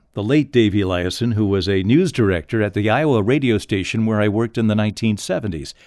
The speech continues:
K D T H. Dave was a media enthusiast as a young man and had his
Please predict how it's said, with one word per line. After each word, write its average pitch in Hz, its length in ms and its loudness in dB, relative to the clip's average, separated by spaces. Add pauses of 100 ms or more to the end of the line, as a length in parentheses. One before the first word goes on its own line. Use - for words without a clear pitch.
(220)
K 120 120 2
D 110 140 0
T 117 220 -2
H. - 280 -6 (460)
Dave 190 300 0
was 139 160 2
a 135 60 2
media 139 480 2
enthusiast 120 680 0
as 117 160 0
a 120 60 2
young 110 300 0
man 101 380 -2 (220)
and 160 200 0
had 170 260 2
his 170 200 4